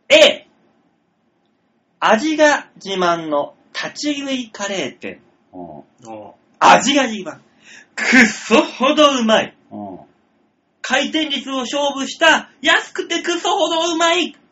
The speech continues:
Speaker 1: 立ち食いカレー屋さん。
Speaker 2: うん。
Speaker 3: うん。
Speaker 1: B、
Speaker 2: うん。
Speaker 1: カレー丼が美味しい蕎麦屋。
Speaker 2: お？おう。
Speaker 1: カレーがね、
Speaker 2: まあいいよ。さい-、
Speaker 1: 蕎麦屋のカレーが美味しいでしょ？
Speaker 3: うん。
Speaker 2: 最後まで聞こう。
Speaker 3: うん。
Speaker 1: 蕎麦屋の、お、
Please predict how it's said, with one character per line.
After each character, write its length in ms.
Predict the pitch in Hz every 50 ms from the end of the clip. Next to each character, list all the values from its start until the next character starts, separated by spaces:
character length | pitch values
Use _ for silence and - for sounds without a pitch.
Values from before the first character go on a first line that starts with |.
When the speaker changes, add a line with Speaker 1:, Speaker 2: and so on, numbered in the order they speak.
| _ _ _ -
Speaker 1:
立 120 | 165 -
ち 100 | - 151
食 100 | 165 156
い 40 | 147
カ 80 | 147
レ 80 | 127 123
ー 40 | 113
屋 80 | 107
さ 80 | 107 -
ん。 20 | _ _ _
Speaker 2:
う 60 | 104
ん。 240 | 101 98 87 82 71
Speaker 3:
う 60 | - 120 117 110 107
ん。 60 | 104 104 _ _ _ _ _ _ _ _ _ _ _ _ _ _ _
Speaker 1:
B、 320 | 285 302 294 294 - - _ _ _ _ _ _
Speaker 2:
う 60 | 107
ん。 220 | 104 95 82 71 _ _ _ _ _ _
Speaker 1:
カ 200 | - - 202 247
レ 260 | 320 349 359 359 349
ー 60 | 330
丼 260 | 285 311 302 294 285 277
が 220 | 269 254 - - _ _
美 280 | 247 311 339 339 339 349
味 60 | 349
し 340 | - - - 320 330 349 370
い 20 |
蕎 200 | 359 - - 185
麦 120 | - - -
屋。 40 | - - - _ _ _ _ _ _ _ _ _ _ _ _ _ _ _ _ _ _ _ _ _ _ _ _ 117
Speaker 2:
お？ 520 | 110 120 165 - - 123 139 208 294 - _ _ _ - - - _ _ _ _ _ - - - - _ _
お 220 | 139 131 127 101
う。 100 | 78 69 _ _ _ _ _ _ _ _ _ _ _
Speaker 1:
カ 200 | - - 262 269
レ 220 | 277 285 294 294
ー 40 | 294
が 100 | 285 285
ね、 60 | 285
Speaker 2:
ま 20 | 294
あ 80 | 285
い 60 | 269
い 20 | 277
よ。 40 | -
さ 100 | - 269
い-、 20 | -
Speaker 1:
蕎 0 |
麦 100 | 240 240
屋 40 | -
の 100 | 226 202
カ 120 | - 185
レ 100 | 175 175
ー 40 | 170
が 140 | 156 165 175
美 100 | 196 214
味 80 | 220 214
し 100 | 226 214
い 40 |
で 100 | 165 151
し 60 | 151 180
ょ？ 200 | 226 285 - -
Speaker 3:
う 80 | 143 139
ん。 40 | 135
Speaker 2:
最 160 | - 175 170
後 60 | 147 143
ま 80 | 131
で 60 | 120
聞 120 | 117 - -
こ 140 | 151 175 170
う。 20 |
Speaker 3:
う 40 | 127
ん。 200 | 127 123 117 - -
Speaker 1:
蕎 160 | 110 247 254
麦 140 | 262 262 277
屋 140 | 269 269
の、 160 | 269 254 - -
お、 200 | 247 269 294